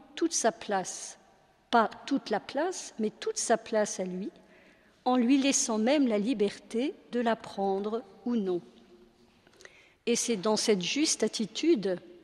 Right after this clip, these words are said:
que je serai à l'image de Dieu. Et à l'homme est confiée sur la création une participation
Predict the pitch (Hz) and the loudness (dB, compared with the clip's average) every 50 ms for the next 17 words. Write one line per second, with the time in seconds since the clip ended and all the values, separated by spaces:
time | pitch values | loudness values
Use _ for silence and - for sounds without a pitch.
0 | - - - - _ - - 269 269 - - 226 - - - 226 214 - - 208 | -20 -20 -20 -20 _ -4 -2 0 0 0 0 0 2 2 2 2 0 0 0 0
1 | 214 240 330 - - - - 220 208 208 214 202 202 202 196 196 196 196 - 185 | 0 0 -2 -6 -14 -8 -4 -2 -2 -2 -2 0 0 0 0 0 0 -2 -4 -6
2 | 190 196 165 156 - 180 175 147 - - - - - - - - _ _ _ _ | -8 -8 -8 -8 -6 -6 -6 -6 -6 -10 -20 -20 -20 -20 -20 -20 _ _ _ _
3 | _ _ _ _ _ _ _ _ _ _ _ _ _ _ _ _ _ _ _ _ | _ _ _ _ _ _ _ _ _ _ _ _ _ _ _ _ _ _ _ _
4 | _ _ - - _ _ _ _ _ _ _ _ _ _ _ _ _ _ _ _ | _ _ -20 -20 _ _ _ _ _ _ _ _ _ _ _ _ _ _ _ _
5 | - - - _ - - _ _ _ - 285 285 277 262 262 269 339 381 392 403 | -20 -20 -20 _ -20 -20 _ _ _ 2 6 6 8 8 8 6 6 6 8 6
6 | 349 - - - 254 - - 330 339 311 - - - - - 302 320 339 392 415 | 6 6 4 0 0 4 8 8 8 8 6 0 -6 0 2 4 6 6 6 4
7 | - - - - - - - - - - - - - - 226 208 202 202 196 - | 0 -4 -16 -20 -20 -20 -20 -20 -20 -12 -8 -6 -4 -2 -2 0 0 0 -2 -2
8 | - - 311 269 220 - - - - - 196 190 202 285 - - - - - - | -2 0 2 2 2 0 -2 -6 -4 -4 -4 -4 -4 -6 -8 -12 -18 -20 -20 -20
9 | - - _ - - - - 247 240 - - 311 320 - - - 294 - - - | -20 -20 _ -20 -10 -4 0 0 0 2 2 0 0 0 0 0 2 2 2 2
10 | 330 - 240 208 - - - - - - 214 233 277 403 | 2 2 2 2 2 2 0 -2 0 -2 -2 -2 -2 -4